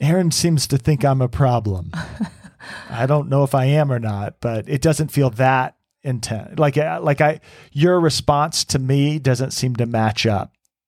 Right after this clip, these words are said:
Speaker 2: Right.
Speaker 1: Um, it seems a little bit, yeah. Like we
Speaker 2: And, and honestly, I think our kids sense that too. I don't think they understand it either, but sort of like, I, there were a few, all in that same sort of two, three week period where,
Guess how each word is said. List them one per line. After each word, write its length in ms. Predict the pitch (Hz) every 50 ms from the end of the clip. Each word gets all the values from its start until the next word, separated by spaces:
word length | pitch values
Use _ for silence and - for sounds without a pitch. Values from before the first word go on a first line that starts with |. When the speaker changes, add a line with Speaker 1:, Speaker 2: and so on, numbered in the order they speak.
| _ _ _
Speaker 2:
Right. 360 | - 247 226 - - - -
Speaker 1:
Um, 440 | 123 120 117 113 110 107 104 101 101
it 80 | 113 120
seems 260 | - - 123 113 -
a 60 | 120 117
little 220 | 117 120 117 117
bit, 360 | 110 117 113 107 - - _ - _ _ _ _ _ _ _ _ _ _ _ _ _ _ _ _
yeah. 160 | - - - - - _ _ _ _ _
Like 240 | - 123 120 104 104
we 80 | 120 127
Speaker 2:
And, 140 | 294 254 - -
and 100 | - 277
honestly, 400 | 247 233 240 247 262 - - 285
I 100 | 254 240
think 180 | 233 233 220 -
our 100 | 208 196
kids 320 | - - 226 214 202 -
sense 320 | - - 226 220 220 - -
that 240 | 240 247 262 262
too. 380 | - - 214 185 - - 208 220 - _
I 100 | - 220
don't 140 | 208 208 202
think 180 | 202 208 202 196
they 120 | - 196
understand 500 | 196 190 190 196 202 - - 202 202 196
it 60 | 202
either, 300 | 196 196 196 180 196 196
but 160 | - 202 196 -
sort 220 | - - 202 196
of 120 | 190 180
like, 380 | 190 190 185 180 185 - - - _ -
I, 80 | 208
there 260 | 208 214 - 208 214
were 220 | 208 208 202 196 196
a 60 | 196
few, 580 | 190 - - 214 214 220 214 208 202 190 185 - - - -
all 240 | - 208 214 226 233
in 100 | 226 208
that 180 | 196 190 -
same 280 | - - 208 208 202 208
sort 180 | - - 202
of 180 | - 196 - - _
two, 500 | - - 214 196 196 190 190 196 196 202 190
three 200 | - 196 196 190
week 320 | 185 196 190 190 - -
period 400 | - 220 202 196 190 185 180 175
where, 380 | 190 190 185 175 170 180 175